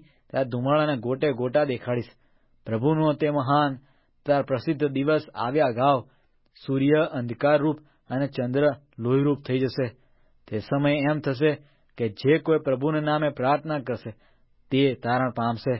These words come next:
હે ઇસ્રાયેલી માણસો, તમે આ વાતો સાંભળો. ઈસુ નાઝારી, જેની મારફતે દેવે તમારામાં જે પરાક્રમો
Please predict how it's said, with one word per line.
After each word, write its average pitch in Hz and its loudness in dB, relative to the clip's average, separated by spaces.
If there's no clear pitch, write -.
હે 120 2
ઇસ્રાયેલી 151 4
માણસો, 156 -2
તમે 135 0
આ 123 -2
વાતો 131 2
સાંભળો. 117 -2
ઈસુ 135 0
નાઝારી, 139 2
જેની 131 0
મારફતે 139 0
દેવે 143 2
તમારામાં 143 -2
જે 143 -2
પરાક્રમો 143 0